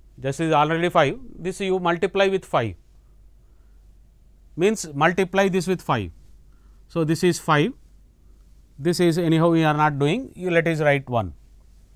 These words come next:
We are not doing anything means we are keeping it same. So, on the reactant side just write this one as five, this one as one. So, let us write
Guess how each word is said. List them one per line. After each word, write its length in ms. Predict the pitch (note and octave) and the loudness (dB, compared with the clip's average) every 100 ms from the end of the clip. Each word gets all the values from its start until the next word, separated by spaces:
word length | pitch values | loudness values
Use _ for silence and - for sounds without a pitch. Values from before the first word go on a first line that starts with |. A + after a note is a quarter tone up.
| - - - _ - - - - - _ - - | -20 -20 -20 _ -20 -20 -20 -20 -20 _ -20 -20
We 120 | - A2+ | -10 -4
are 60 | |
not 180 | C3 D#3 | 0 2
doing 180 | D#3 E3+ | 2 2
anything 280 | E3+ F#3 A#3+ | 0 -2 -4
means 180 | B3 | -4
we 100 | G3+ | 2
are 140 | F3 D#3 D#3+ - | 2 2 -4 -4
keeping 300 | F3 D#3 D3 | -4 -2 -4
it 120 | B2+ | -6
same. 260 | - F2+ D2+ _ - - - - - - | -8 -12 -14 _ -20 -20 -20 -20 -20 -14
So, 120 | - F#3+ | 0 2
on 160 | F#3+ | 4
the 260 | G3 G3 - C3 | 4 2 -4 -6
reactant 600 | C3+ F3 G#3 - A#3 A3+ | 0 2 2 0 -2 -2
side 320 | - D3+ F3+ - - - - - | 0 0 0 -8 -20 -20 -20 -8
just 260 | C#3+ F#3+ - | -2 -2 -2
write 360 | E3 D#3+ F3+ - | 0 0 0 -4
this 260 | C3+ E3+ E3+ | -6 -4 -2
one 160 | E3+ | 0
as 200 | D#3+ D#3 | 0 -2
five, 340 | - C#3+ C3 B3+ - - - - _ - | -2 -2 0 -4 -12 -20 -20 -20 _ -4
this 200 | E3 F#3+ | -2 0
one 220 | F3+ F3+ | 0 0
as 360 | C#3 D#3+ - - - | 0 -2 -2 -18 -10
one. 260 | G#2+ F#2 - _ - - - - - - - _ _ _ - | -8 -8 -12 _ -20 -20 -20 -20 -20 -20 -20 _ _ _ -6
So, 140 | - | 2
let 120 | G3+ | 4
us 140 | G3 F3+ | 4 4
write 320 | F3 G3 - | 4 4 -2